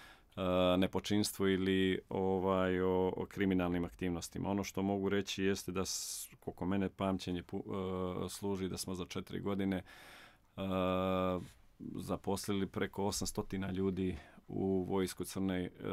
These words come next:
vojsku Crne Gore i Ministarstvo odbrane. Dakle, e, da je to bila praksa zanavljanja kadra, podmlađivanja, obzirom da smo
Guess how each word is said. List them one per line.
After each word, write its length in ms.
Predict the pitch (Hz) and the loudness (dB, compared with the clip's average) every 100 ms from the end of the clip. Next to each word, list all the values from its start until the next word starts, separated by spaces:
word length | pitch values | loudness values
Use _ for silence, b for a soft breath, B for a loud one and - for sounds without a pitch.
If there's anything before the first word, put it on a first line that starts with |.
| 92 | -4
vojsku 380 | 92 101 98 - | -4 -2 -2 -4
Crne 260 | - 98 92 | -4 0 2
Gore 180 | 95 | 2
i 40 | 92 | 0
Ministarstvo 540 | 90 87 87 - 90 | 0 -2 -6 -6 -6
odbrane. 260 | 85 85 87 | -6 -6 -8
Dakle, 340 | - - 87 | -10 -8 -8
e, 40 | 82 B B B B B 92 92 92 92 92 95 92 90 - _ _ _ - | -8 B B B B B -2 2 4 4 2 2 0 -2 -10 _ _ _ -18
da 500 | - 101 98 95 95 | -14 -6 0 2 2
je 120 | 92 | 0
to 340 | - 101 98 92 - - _ | -2 0 0 -2 -10 -20 _
bila 440 | - - 95 101 104 | -18 0 2 4 2
praksa 520 | - 101 98 - 101 | 0 -2 -2 -2 -6
zanavljanja 600 | 92 92 95 98 98 92 | -4 -2 0 0 0 -2
kadra, 420 | - 101 98 101 | -4 -4 -2 -4
podmlađivanja, 800 | 95 95 95 87 92 98 98 95 | -4 -2 -2 -2 0 0 0 2
obzirom 460 | 98 92 98 92 90 | 0 0 0 0 0
da 480 | 95 95 95 92 - | 2 2 2 0 -2
smo 500 | - - 95 92 90 | -8 -6 -4 -2 -4